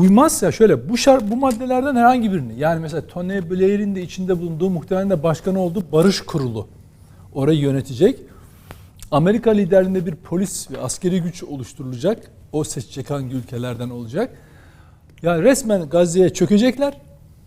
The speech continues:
Böylece, e, kademeli, e, İsrail çıkacak. Gazze'den şeye kadar sınırlara, sınır kontrolünü onlar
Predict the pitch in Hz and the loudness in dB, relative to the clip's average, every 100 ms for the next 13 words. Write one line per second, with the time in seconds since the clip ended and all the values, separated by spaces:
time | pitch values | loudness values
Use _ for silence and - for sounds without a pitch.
0 | - 147 156 185 196 226 285 - - _ | -20 -6 -2 -2 -2 -4 -8 -10 -20 _
1 | _ _ - _ _ _ - 165 180 180 | _ _ -20 _ _ _ -2 2 2 4
2 | 180 180 180 - - - - 196 196 233 | 4 2 0 -4 -16 -20 0 4 6 6
3 | 233 233 202 - - - - _ _ _ | 6 6 4 2 -20 -20 -20 _ _ _
4 | _ - - _ 131 135 131 127 123 - | _ -20 -20 _ -6 -4 -2 -4 -6 -12
5 | - - _ - - _ 156 - 196 175 | -20 -20 _ -20 -20 _ -16 4 8 8
6 | 143 - - 175 262 262 - - 214 226 | 6 -4 -6 4 4 4 -12 -2 2 4
7 | 240 254 262 - 233 240 240 240 - 233 | 4 2 2 6 4 6 2 2 0 -2
8 | 240 254 277 262 233 247 262 - 226 220 | 2 2 2 -2 -4 -2 -4 -4 -4 -2
9 | 226 190 160 160 202 269 254 | -2 -2 -2 -2 0 2 0